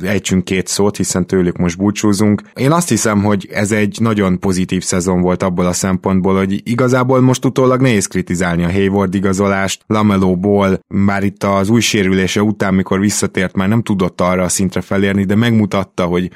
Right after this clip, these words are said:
akár franchise player potenciál is lehet benne. Ö, Borrégót megdicsértük, ugye, hogy az idei idényre azért egy olyan támadó, ö, sémát rakott össze,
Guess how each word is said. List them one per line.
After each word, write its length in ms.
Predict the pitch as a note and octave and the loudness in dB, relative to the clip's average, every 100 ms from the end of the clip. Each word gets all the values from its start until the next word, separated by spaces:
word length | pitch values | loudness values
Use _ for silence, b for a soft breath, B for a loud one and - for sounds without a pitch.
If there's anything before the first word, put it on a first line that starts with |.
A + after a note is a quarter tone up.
| B | B
akár 560 | - D#3 - - G#2+ G2 | -4 -2 -2 -2 -2 -2
franchise 600 | - G2+ G2 G2 F#2 F2 | -4 -2 -2 0 -2 -2
player 300 | - F#2+ F#2 | -2 0 0
potenciál 680 | F2+ F#2+ - F#2 F2 F#2 E2+ | -2 -4 -2 -4 -2 -2 -2
is 140 | F2 - | -2 -4
lehet 340 | F#2 F#2 F2+ | -4 -4 -2
benne. 420 | F#2 F2+ F2+ F2 B B | -2 0 0 -2 B B
Ö, 300 | - E2+ E2+ E2+ | -4 -2 -2 -2
Borrégót 720 | A#2+ A#2+ A2 G#2 F#2+ G2 F#2 | 0 2 2 0 0 0 0
megdicsértük, 800 | G#2 F2+ F#2 - F#2+ F2+ F#2+ - | -2 -2 -4 -2 -2 -2 -6 -4
ugye, 300 | F#2 F#2 F2+ | -2 -2 -2
hogy 300 | F2 F#2 E2+ | -2 -2 -2
az 120 | E2+ | -4
idei 340 | G2 F#2 F2+ F2 | -2 -2 -2 -2
idényre 400 | F2+ F2+ F2 F2 | -2 -2 0 -2
azért 320 | F2 F2 - | -2 -6 -4
egy 100 | G2 | -2
olyan 200 | F#2+ F2 | -2 -2
támadó, 600 | F#2+ F#2 F#2 F2 F2+ B B | -2 0 0 0 -2 B B
ö, 240 | - F2+ F2+ | -4 -2 0
sémát 480 | - G#2 F#2+ F2 | 0 0 0 -2
rakott 380 | G2+ F2+ F#2+ - | -4 -2 -2 -2
össze, 460 | G2 - - F#2 | -2 -2 -4 -4